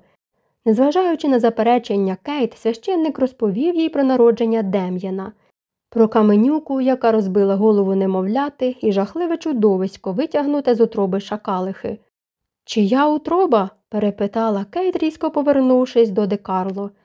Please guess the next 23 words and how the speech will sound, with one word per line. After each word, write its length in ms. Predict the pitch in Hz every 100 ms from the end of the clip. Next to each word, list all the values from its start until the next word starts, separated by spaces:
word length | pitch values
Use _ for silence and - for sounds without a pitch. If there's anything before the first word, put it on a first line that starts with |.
| _ _
і 40 | 220
намагаючись 640 | 196 196 226 208 202 208
не 100 | 196
випустити 840 | 180 277 - 330 - 311 311 302
кермо 520 | 302 214 196 185 185
з 100 | 185
рук. 360 | 233 240 - - _ _ _
Вона 180 | 208 196
знову 260 | 190 214 202
відчула 480 | 180 202 - 226 208
на 100 | 208
своєму 580 | 196 196 190 226 196
тілі 380 | 190 - 254 233
укуси 540 | - 196 - 247 247 220
та 140 | 220
пазурі. 720 | 220 247 202 180 185 185 190 _ _ _ -
Кейт 240 | 214 190
пересмикнуло, 880 | 214 208 208 226 226 285 320 277 196
коли 220 | 202 202
вона 280 | 190 202 202
згадала 640 | 180 190 175 220 294 311
тваринну 580 | 302 285 277 262 254 254
хіть, 460 | - 214 185 180